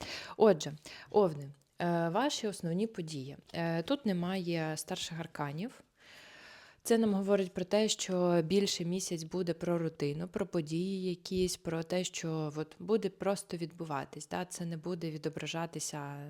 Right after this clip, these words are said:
на вашому світогляді. Але п'ятірка мечова перевернута нам може говорити про, а, часто в мене вона проіграється як погане самопочуття, як,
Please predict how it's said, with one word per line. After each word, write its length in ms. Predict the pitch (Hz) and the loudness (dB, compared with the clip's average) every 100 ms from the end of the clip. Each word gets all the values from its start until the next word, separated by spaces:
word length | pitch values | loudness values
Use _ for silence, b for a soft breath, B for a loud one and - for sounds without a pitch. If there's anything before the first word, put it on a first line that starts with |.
| 147 147 | -10 -10
на 100 | 156 | -6
вашому 400 | 156 156 165 156 | -4 -4 -4 -8
світогляді. 720 | - 156 - 135 143 - - - | -8 -8 -4 -4 -6 -8 -8 0
Але 300 | 214 170 131 B B B B B | 2 2 -4 B B B B B
п'ятірка 440 | 202 196 262 - | 0 6 6 6
мечова 360 | 180 175 - 196 | -2 0 4 2
перевернута 1000 | - 185 190 254 254 214 214 196 185 175 | 2 0 2 2 2 -2 0 2 4 2
нам 180 | 170 185 | 0 0
може 300 | 175 170 170 | 0 0 0
говорити 600 | 165 165 170 175 170 156 | 0 0 2 2 2 -6
про, 480 | - 160 160 156 156 - | -2 0 2 2 0 -6
а, 440 | 156 151 151 151 B B B | -6 -6 -6 -6 B B B
часто 420 | - 190 170 160 | 4 4 4 -6
в 80 | 147 | -4
мене 240 | 160 156 | -4 -4
вона 240 | 151 160 160 | -4 -4 -2
проіграється 800 | 170 165 151 170 165 180 - 151 | 0 0 2 0 0 0 -2 -6
як 380 | 160 160 - - _ - | -2 -2 -4 -18 _ -4
погане 440 | 180 185 185 160 | 2 4 2 0
самопочуття, 880 | - 170 156 - 156 - - 202 214 | -4 -4 -6 -6 -8 -8 -4 0 0
як, 300 | 185 175 - | 0 -4 -10